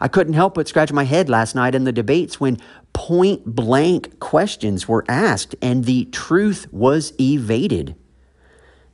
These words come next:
And my question is, do we want the truth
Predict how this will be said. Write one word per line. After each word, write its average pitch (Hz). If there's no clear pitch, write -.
And 139
my 175
question 185
is, 113
do 185
we 175
want 127
the 123
truth -